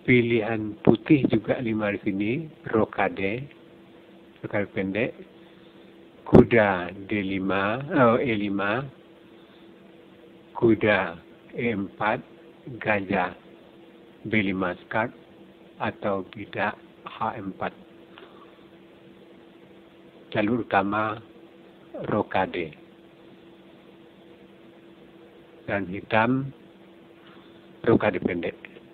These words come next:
Nah, ini posisi berimbang. Inilah jalur utama dari varian Italia. Oke,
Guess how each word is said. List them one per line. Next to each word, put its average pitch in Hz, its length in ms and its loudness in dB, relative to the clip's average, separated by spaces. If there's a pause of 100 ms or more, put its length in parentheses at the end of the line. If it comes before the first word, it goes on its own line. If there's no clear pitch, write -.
Nah, 90 240 -8 (180)
ini 110 300 0 (160)
posisi 101 680 -2
berimbang. 85 640 -4 (1040)
Inilah 110 720 2
jalur 98 400 4
utama 95 640 -6 (320)
dari 87 480 -4 (1200)
varian 98 380 0
Italia. 90 480 -6 (3750)
Oke, - 240 0